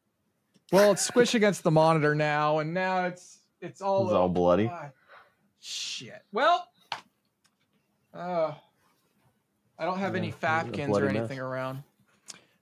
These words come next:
Speaker 1: Um, yeah, so he found something like one thousand nine hundred or something,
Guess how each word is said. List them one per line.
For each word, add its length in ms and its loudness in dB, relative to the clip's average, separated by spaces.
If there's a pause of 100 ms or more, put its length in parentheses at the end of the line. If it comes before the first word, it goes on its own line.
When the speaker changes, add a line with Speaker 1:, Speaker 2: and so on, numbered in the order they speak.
Speaker 1:
Um, 540 4 (1700)
yeah, 220 4
so 260 4
he 100 4
found 360 2
something 320 2
like 220 4
one 280 2
thousand 500 2
nine 280 2
hundred 300 2
or 60 2
something, 600 -2